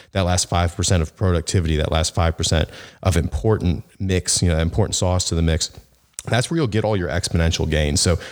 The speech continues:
don't forget that when you're looking in, in your career and at your business, it's the last five percent of efforts, the last five percent of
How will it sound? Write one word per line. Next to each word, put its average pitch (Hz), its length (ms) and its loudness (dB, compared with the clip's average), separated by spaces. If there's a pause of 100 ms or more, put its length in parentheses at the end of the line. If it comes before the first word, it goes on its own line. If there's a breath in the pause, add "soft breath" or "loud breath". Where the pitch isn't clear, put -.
(120 loud breath)
don't 160 200 0
forget 180 320 -2
that 80 220 -2
when 90 100 2
you're 87 80 2
looking 92 380 2
in, 95 320 2
in 92 180 2
your 98 280 2
career 92 460 0
and 85 80 2
at - 120 0
your 82 120 -2
business, 82 420 0
it's 87 120 -2
the 92 80 -4
last 98 300 0
five 110 220 0
percent 95 260 0
of - 160 -4
efforts, 90 340 0
the - 60 -6
last 92 220 -2
five 98 220 0
percent - 260 0
of - 80 -6